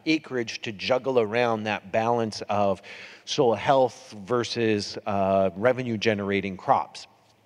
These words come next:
So I think the, when you have enough acres, it allows you to, to,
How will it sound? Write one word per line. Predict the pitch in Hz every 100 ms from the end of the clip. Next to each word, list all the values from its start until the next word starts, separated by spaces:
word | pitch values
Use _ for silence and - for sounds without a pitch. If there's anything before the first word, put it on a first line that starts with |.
| _ _ - - - - - - -
So | - 143 139 -
I | 127
think | 110 - 160 151 -
the, | 123 120 113 98 - - _ _ _ 117
when | 120 156
you | 160
have | 139 123
enough | 113 147 175
acres, | 117 101 - 120 110
it | 117
allows | 104 104 117 175 196 123
you | 110 107 101
to, | - 123 117 113 110
to, | - 117